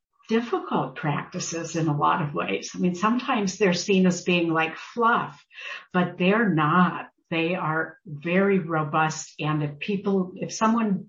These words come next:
really does these practices the way they are intended and designed, they are, um, really profound and worthy of our attention.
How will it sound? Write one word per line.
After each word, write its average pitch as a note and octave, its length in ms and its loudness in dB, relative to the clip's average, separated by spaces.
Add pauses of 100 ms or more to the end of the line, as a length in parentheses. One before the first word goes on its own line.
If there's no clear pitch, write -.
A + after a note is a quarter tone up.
really F3+ 260 2
does D#3+ 320 -2
these F#3+ 200 -2
practices D#3+ 920 -4 (580)
the E3 80 2
way E3+ 260 2
they F3 120 2
are D3 160 2
intended E3 640 2
and C#3+ 160 -2
designed, D3+ 680 0
they D#3+ 220 0
are, D#3 440 -4 (160)
um, D3 440 0 (760)
really E3 380 2
profound D3 680 -6 (1300)
and D3 340 0
worthy D3 360 2
of C#3+ 100 -2
our C#3+ 120 -6
attention. D3 720 -4